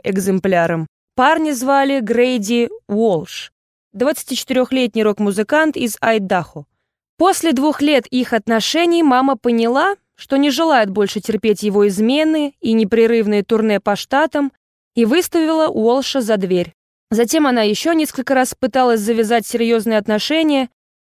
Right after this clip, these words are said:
но ничего хорошего из этого не вышло. Ей все время попадались настоящие засранцы, которые только и умели что причинять боль да разочаровывать. В итоге, как только я достигла совершеннолетия,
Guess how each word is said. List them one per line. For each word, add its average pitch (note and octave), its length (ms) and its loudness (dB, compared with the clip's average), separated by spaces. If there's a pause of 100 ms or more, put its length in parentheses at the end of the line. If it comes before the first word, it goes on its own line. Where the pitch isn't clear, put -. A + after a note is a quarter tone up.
(140)
но B3 120 2
ничего D4+ 400 0
хорошего C#4 540 0
из A3+ 120 -2
этого B3+ 240 0
не G#3 160 0
вышло. F#3+ 460 -2 (440)
Ей G#3+ 200 2
все G#3 240 -2
время D4 280 0
попадались G3+ 600 -2
настоящие G#3 640 -2
засранцы, G3+ 800 -2 (260)
которые C4+ 360 0
только C4+ 300 -2
и - 20 2
умели A3+ 420 2
что G3 220 -6
причинять G#3 520 -2
боль F#3 360 0 (140)
да G3+ 120 -4
разочаровывать. F#3 880 -2 (580)
В C#4+ 160 -2
итоге, B3+ 540 -2 (160)
как A#3 200 -2
только C#4 280 0
я B3+ 160 2
достигла A#3 500 0
совершеннолетия, G#3+ 1080 -2